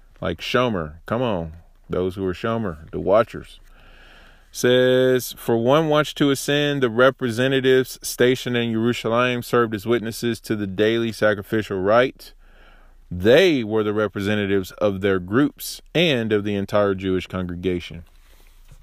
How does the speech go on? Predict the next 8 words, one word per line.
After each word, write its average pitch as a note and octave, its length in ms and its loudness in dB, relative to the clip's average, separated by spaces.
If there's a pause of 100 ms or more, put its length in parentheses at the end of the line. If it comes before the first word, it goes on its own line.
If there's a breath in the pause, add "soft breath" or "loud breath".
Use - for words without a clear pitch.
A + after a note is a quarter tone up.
(640)
So G#2 220 0
we D3 180 0
had B2 400 2 (120)
representation. G#2+ 1400 -2 (480 loud breath)
So - 160 -2
twenty-four F3+ 920 0 (120)
speaks - 480 -4
about C#3 560 2